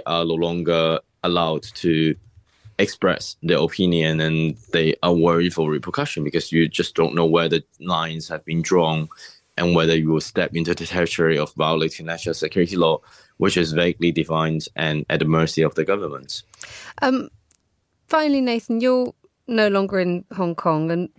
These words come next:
Speaker 2: it's recently emerged that, um, one of your co-pro-democracy campaigners, Agnes Chow, fled to Hu-, Canada and has said she's not going back to Hong Kong. Where does that leave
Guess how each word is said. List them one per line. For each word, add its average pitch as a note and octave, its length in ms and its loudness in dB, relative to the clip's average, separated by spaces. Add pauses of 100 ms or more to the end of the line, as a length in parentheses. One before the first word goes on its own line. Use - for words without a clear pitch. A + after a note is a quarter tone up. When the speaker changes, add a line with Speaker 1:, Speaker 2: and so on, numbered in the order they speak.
Speaker 2:
it's - 240 -4
recently A3 420 2
emerged F3 440 2
that, F3+ 300 0 (120)
um, F3+ 440 0
one G3+ 340 0
of F#3 60 0
your F#3 160 2 (1000)
co-pro-democracy F#3 1200 0
campaigners, D#3+ 540 0
Agnes D#3+ 360 -2
Chow, D#3 380 0 (200)
fled F3 280 0
to D#3+ 140 -2
Hu-, D#3 100 -2 (180)
Canada D#3+ 380 0
and D3 160 2
has D3+ 240 -2 (280)
said E3+ 260 0
she's E3+ 240 0
not - 240 0
going D#3+ 260 0
back - 240 -2
to - 140 -4
Hong D#3 180 0
Kong. D3 300 -2
Where A#3 160 2
does D#4 180 -2
that D#4 220 2
leave A3 360 0